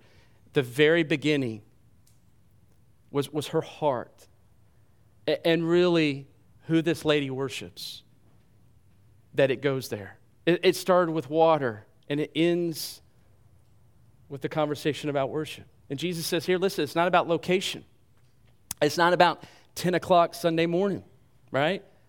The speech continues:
I, I mean, it's part of that. That's part of that. But it's also about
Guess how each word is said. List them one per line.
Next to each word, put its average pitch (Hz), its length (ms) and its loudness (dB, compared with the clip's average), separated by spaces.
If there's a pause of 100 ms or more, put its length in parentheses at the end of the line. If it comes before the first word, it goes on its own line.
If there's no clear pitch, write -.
(480)
I, 170 180 6
I 175 40 4
mean, 180 140 6
it's 180 100 -2
part 190 460 2
of 175 100 -2
that. 143 480 4
That's 165 160 0
part 190 380 2
of 143 100 -4
that. 110 300 -4 (840)
But 165 80 4
it's 165 120 2
also 185 440 4
about 147 440 4